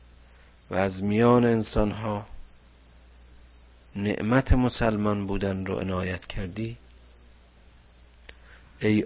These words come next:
آفریدگار مهربان، ای آفریدگار مهربان، این نعمت و لیاقت را از ما نگیر.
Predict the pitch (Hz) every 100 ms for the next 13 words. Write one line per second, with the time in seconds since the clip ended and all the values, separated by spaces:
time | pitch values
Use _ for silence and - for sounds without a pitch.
0 | - 120 131 - 110 101 95 92 95 92
1 | 90 - - 92 90 98 - - - -
2 | - - - - - - - - - -
3 | 123 135 127 - 131 151 156 151 147 139
4 | 131 123 123 120 117 110 117 110 110 107
5 | 104 - - - - - - - - -
6 | - - 147 165 156 156 - 127 139 147
7 | - - 127 127 120 123 117 113 107 110
8 | - 113 107 101 95 95 98 98 95 92
9 | 92 - 98 - - -